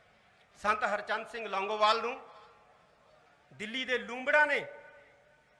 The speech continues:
ਗੁੰਮਰਾਹ ਕੀਤਾ। ਗੁੰਮਰਾਹ ਕਰਕੇ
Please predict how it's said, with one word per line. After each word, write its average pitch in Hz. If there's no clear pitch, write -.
ਗੁੰਮਰਾਹ 220
ਕੀਤਾ। 190
ਗੁੰਮਰਾਹ 262
ਕਰਕੇ 269